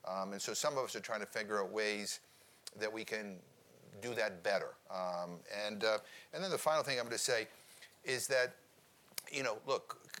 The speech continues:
Congress right now has a bad reputation. I mean, eh, you know, we hear it from Democratic audiences, Republican audiences, that you guys are kinda dysfunctional. Well, I think here is a case, all right,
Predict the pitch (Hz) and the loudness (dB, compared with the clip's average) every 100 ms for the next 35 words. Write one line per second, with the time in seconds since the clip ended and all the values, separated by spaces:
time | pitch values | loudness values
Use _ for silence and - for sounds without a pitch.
0 | - 156 156 143 - 139 120 120 117 120 | -2 2 4 2 2 2 4 2 2 2
1 | - - - - 117 113 101 98 104 95 | -6 -20 -20 -10 -2 -2 0 4 4 4
2 | 90 - 98 87 - - - - 92 98 | 0 0 0 0 0 -6 -12 -6 0 0
3 | 101 - 117 127 107 90 95 110 104 113 | 0 0 -2 0 0 0 0 -2 2 4
4 | 107 113 - - - - 104 95 98 - | 4 2 -2 -20 -20 -12 -6 -6 -6 -16
5 | - - - 117 117 123 110 110 107 110 | -18 -16 -2 0 2 4 4 4 2 2
6 | 101 95 98 104 101 98 95 95 92 87 | -2 -4 2 2 2 2 2 2 2 -2
7 | 90 87 92 101 98 98 95 90 - _ | -4 0 -2 -2 -2 -2 -2 -6 -12 _
8 | _ - 87 104 90 87 - 101 95 85 | _ -16 -8 -6 -6 -6 -4 -4 -4 -6
9 | 62 - - - - - - - 110 107 | -8 -12 -20 -20 -20 -20 -20 -2 0 0
10 | - - - 131 135 - - - - 107 | -4 -12 -2 0 -2 -8 -14 -12 -8 -2
11 | 160 165 139 - 78 73 - - - - | 2 2 0 -2 -4 -2 -2 -2 -2 -10
12 | - - 92 95 101 | -20 -10 -4 -4 -4